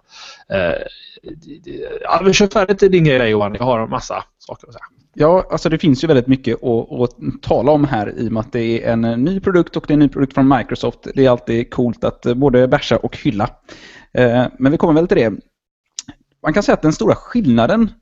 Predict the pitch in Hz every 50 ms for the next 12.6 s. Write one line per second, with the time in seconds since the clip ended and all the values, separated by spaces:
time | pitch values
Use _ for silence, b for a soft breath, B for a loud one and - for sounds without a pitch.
0 | _ _ _ _ _ _ - 196 196 160 143 131 127 135 131 135 117 104 104 107
1 | - - - 123 - - - 135 123 123 120 135 123 139 147 110 110 - 143 151
2 | 156 156 170 165 - - 147 - 180 175 160 - - 123 - - 123 113 123 113
3 | 113 117 107 113 113 120 - _ _ _ - 147 147 151 147 - - - 127 123
4 | 123 - 139 135 - 127 107 110 113 113 127 - - 185 170 139 120 113 110 113
5 | - - _ - 127 113 104 107 107 104 - - 117 120 113 107 110 110 - -
6 | 117 - 123 117 107 113 120 127 139 160 143 101 82 143 151 147 - b b b
7 | b b b b b b b 135 135 139 139 139 143 - - _ - 131 143 151
8 | 147 151 139 139 170 180 185 185 - - - - - - _ _ _ _ - 160
9 | 165 170 165 156 131 - - 131 - - 143 113 98 - 117 110 - 131 - -
10 | 147 131 101 - _ - 117 110 110 107 - - 127 123 127 131 - 151 139 -
11 | - 139 147 139 127 123 - 135 127 123 123 - 135 - - 120 - 139 135 127
12 | 123 - - 127 123 - 127 123 113 113 110 117